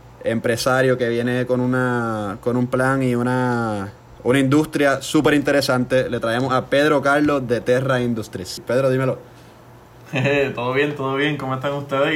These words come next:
Speaker 2: Y nada, primero que nada quiero agradecerles por la invitación, el honor de, de poder compartir con ustedes en una plataforma tan cool que ustedes han, han podido desarrollar y estoy súper, súper pompeado, de verdad.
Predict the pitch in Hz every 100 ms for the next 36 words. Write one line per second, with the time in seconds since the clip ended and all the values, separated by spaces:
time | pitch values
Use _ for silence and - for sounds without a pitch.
0 | 139 127 117 113 117 127 151 147 123 120
1 | 135 139 139 135 135 135 - 139 135 127
2 | 131 123 120 117 - 120 147 165 151 123
3 | 120 117 117 131 131 123 123 117 - 120
4 | 127 120 131 127 - 135 147 127 123 120
5 | 131 131 139 135 135 135 123 135 135 135
6 | 135 123 127 131 127 120 117 - - -
7 | - 123 131 131 139 139 139 139 131 131
8 | 127 131 127 127 147 175 160 131 120 120
9 | 123 - 139 151 151 147 143 143 139 139
10 | 143 190 139 135 226